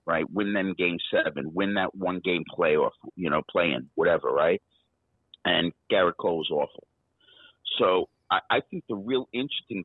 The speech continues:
thing now is, do the Yankees make the playoffs again? Are they, like, significantly better, you know,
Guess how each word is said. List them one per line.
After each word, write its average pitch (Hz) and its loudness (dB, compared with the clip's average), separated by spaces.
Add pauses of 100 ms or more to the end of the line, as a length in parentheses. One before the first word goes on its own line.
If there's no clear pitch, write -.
thing 82 -2
now 78 0
is, 80 2 (1600)
do 139 2
the 170 0
Yankees 160 2
make 135 0
the 107 -4
playoffs 110 2
again? 82 0 (280)
Are 110 2
they, 143 2
like, 123 0
significantly 95 -4 (220)
better, 95 4 (520)
you 101 -4
know, 78 -2